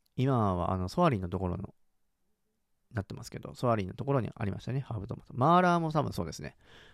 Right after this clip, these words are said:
マーラーもハーブトマトがあったところに、確か売ってましたね。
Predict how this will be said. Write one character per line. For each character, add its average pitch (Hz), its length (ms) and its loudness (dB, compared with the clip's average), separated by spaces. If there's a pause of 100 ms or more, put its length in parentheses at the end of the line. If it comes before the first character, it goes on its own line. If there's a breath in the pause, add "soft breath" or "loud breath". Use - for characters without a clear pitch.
(120)
マ 143 220 4
ー - 20 6
ラ 151 120 4
ー - 20 0
も 135 100 -2
ハ 131 200 2
ー - 20 2
ブ 123 100 -6
ト 139 100 -4
マ 110 120 -2
ト - 100 -8
が - 80 -8
あ - 40 -6
っ - 20 -10
た - 100 -14
と - 100 -14
こ - 120 -16
ろ - 60 -16
に、 - 140 -20 (440)
確 98 140 -6
か 107 60 -8
売 104 40 -6
っ - 20 -12
て - 120 -10
ま 98 100 -10
し - 60 -16
た 113 100 -8
ね。 135 160 -4